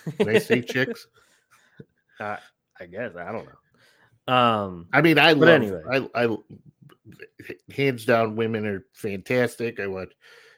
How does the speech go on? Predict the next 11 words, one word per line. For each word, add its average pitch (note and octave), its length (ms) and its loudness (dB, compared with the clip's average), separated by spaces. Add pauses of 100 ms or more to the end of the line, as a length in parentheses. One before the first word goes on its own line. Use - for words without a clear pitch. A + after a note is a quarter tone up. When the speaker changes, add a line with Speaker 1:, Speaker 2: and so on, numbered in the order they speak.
Speaker 1:
you F#2+ 120 -4
know, F2 280 -8 (320)
I F#2 40 -14
watch F#2 280 -10
my F#2 120 -12
wife G2 360 -6
give E2+ 220 -14
birth, A2+ 420 0
and F#2 100 -8
it's F2+ 180 -10
just - 280 -18